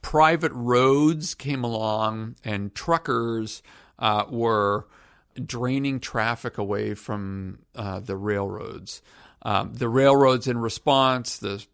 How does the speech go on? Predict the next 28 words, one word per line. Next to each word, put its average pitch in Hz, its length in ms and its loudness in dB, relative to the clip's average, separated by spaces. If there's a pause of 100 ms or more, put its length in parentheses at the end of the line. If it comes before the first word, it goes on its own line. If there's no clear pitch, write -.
service 117 420 -2
deteriorated, 127 1040 0
the 104 160 -6
freight - 480 -2
rates 117 340 -2
went 101 320 -6
up, - 540 -2
and 110 480 -2
bred 117 640 0 (400)
increasing, 131 1200 -4 (400)
uh, 117 120 -2
hostility, 160 640 0
um, 131 140 -4 (160)
uh, 131 80 -4
particularly 196 880 -2
among 139 360 0
the 127 100 -8
people 135 420 -4 (120)
who 226 140 -2
could 196 220 -4
not 214 380 -4
switch - 560 -12 (260)
from 113 300 -6
the 104 80 -10
trains 101 680 -4
to 175 140 -8
the 127 100 -10
trucks, - 680 -8